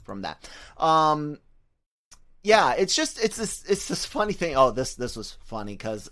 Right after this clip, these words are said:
er, there was a, another Spa-, Spanish tweet talking about, um,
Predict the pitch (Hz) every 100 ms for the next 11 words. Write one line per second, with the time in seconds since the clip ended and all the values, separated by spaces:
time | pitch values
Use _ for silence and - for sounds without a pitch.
0 | - 120 98 120 117 113 110 107 107 104
1 | 113 110 120 113 110 104 - - 131 123
2 | - - 120 110 - - - 127 117 113
3 | 107 107 104 - - - - - 117 104
4 | 101 98 233 196